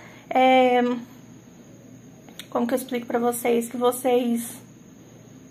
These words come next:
ajudem a gente nisso aí, né, gente? Olha, eu fico o dia todo me dedicando pra tá gravando, né? E às vezes eu coloco aí oito, dez minutos de vídeo, a pessoa fala que não tem paciência de ficar aqui vendo.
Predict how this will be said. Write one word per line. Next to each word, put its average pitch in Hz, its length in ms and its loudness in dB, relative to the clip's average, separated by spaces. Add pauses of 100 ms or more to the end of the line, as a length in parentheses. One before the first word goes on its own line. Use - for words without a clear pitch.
(120)
ajudem 453 480 8
a 359 40 8
gente 320 300 2
nisso 320 200 0
aí, 302 200 4
né, 311 140 8
gente? 302 300 2
Olha, 294 180 6
eu 277 60 4
fico 311 220 -4
o 285 40 2
dia 311 200 4
todo 330 440 6
me 311 100 2
dedicando 294 800 6
pra 285 140 2
tá 269 140 0
gravando, 262 680 4
né? 277 300 2 (480)
E 285 120 4
às 285 100 6
vezes 294 220 4
eu 320 80 8
coloco 294 360 4
aí 294 160 4
oito, 311 300 4
dez 277 260 2
minutos 262 400 4
de 269 80 -4
vídeo, 262 580 -2 (360)
a - 60 2
pessoa 285 560 4
fala 277 300 4
que 285 80 2
não 294 100 2
tem 294 120 4
paciência 285 580 2
de 262 100 -6
ficar - 280 0
aqui 262 180 -4
vendo. 233 400 -2